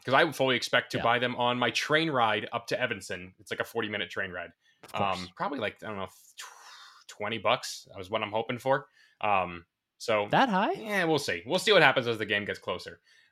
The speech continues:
Speaker 1: Um, but
Speaker 2: Hmm.
Speaker 1: I, I'm excited for that game. I think that game's gonna be interesting. I'm excited that I'll be able to see Penn State in person. Um, and I don't really, I mean, none of us know what Northwestern is going to be.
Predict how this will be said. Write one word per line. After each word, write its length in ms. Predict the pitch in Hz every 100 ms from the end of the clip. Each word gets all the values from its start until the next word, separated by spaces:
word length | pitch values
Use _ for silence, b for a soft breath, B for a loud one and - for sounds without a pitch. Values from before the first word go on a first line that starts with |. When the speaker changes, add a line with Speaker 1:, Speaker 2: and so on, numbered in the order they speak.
| -
Speaker 1:
Um, 480 | 101 95 90 90 98 _ _ _ _ _ -
but 80 |
Speaker 2:
Hmm. 60 | 147 143
Speaker 1:
I, 60 |
I'm 80 | 170
excited 260 | 165 135 110
for 60 |
that 140 | 110 -
game. 220 | 90 92
I 60 | 117
think 120 | 123
that 120 | 117
game's 200 | 120 104
gonna 120 | 104
be 160 | 104 101
interesting. 380 | 104 - 110 101
I'm 80 | 101
excited 280 | 131 120
that 60 | 113
I'll 80 | 107
be 120 | 107
able 140 | 104 104
to 60 |
see 160 | - 110
Penn 160 | 110
State 200 | 98 104
in 80 | 87
person. 420 | 139 143 139 120 117 b b b -
Um, 480 | 104 95 90 90 -
and 100 | 110
I 120 | 104
don't 320 | 98 123 113
really, 360 | 107 104 98 92 120
I 40 |
mean, 100 | 131
none 200 | 151 175
of 60 | 143
us 140 | 123
know 80 | 120
what 100 | 113
Northwestern 480 | 98 98 98 - 95
is 120 | 90
going 180 | 95 95
to 80 | 85
be. 240 | 87 85